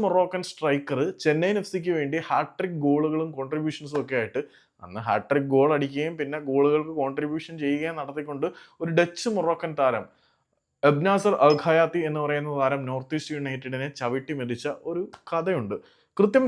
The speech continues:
രണ്ട് വർഷങ്ങൾക്കിപ്പുറം മറ്റൊരു മൊറോക്കൻ താരം നോർത്ത് ഈസ്റ്റ് യുണൈറ്റഡിന് വേണ്ടി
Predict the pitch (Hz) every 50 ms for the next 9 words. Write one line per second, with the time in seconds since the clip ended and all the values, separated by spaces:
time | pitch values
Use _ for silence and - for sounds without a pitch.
0 | 214 196 190 202 214 262 247 233 - - 214 202 202 196 185 180 151 151 156 151
1 | 165 190 139 139 143 147 147 - _ - 254 254 247 220 190 165 165 165 156 -
2 | 170 160 147 - 127 120 123 160 185 143 135 139 160 196 226 233 - 254 262 262
3 | - 262 240 208 190 170 170 160 160 156 156 143 131 120 117 139 190